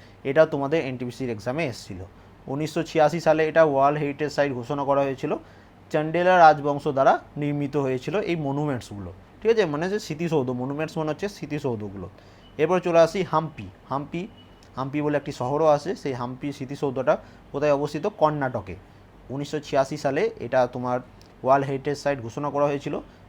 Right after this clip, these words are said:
তুঙ্গাভদ্র, সরি, তুঙ্গাভাদ্র হয়ে গেছে। তো তুঙ্গাভদ্র নদীর তীরে গড়ে উঠেছিল।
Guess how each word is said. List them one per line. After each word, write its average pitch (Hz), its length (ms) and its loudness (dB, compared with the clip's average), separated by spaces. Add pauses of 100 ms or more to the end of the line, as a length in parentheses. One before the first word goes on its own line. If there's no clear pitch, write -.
(120)
তুঙ্গাভদ্র, 170 840 2 (220)
সরি, 113 220 -4
তুঙ্গাভাদ্র 135 580 -2
হয়ে 127 120 -2
গেছে। 117 200 -6
তো 160 100 -6
তুঙ্গাভদ্র 156 680 2
নদীর 156 300 -4
তীরে 156 180 -2
গড়ে 139 220 -2
উঠেছিল। 143 380 -4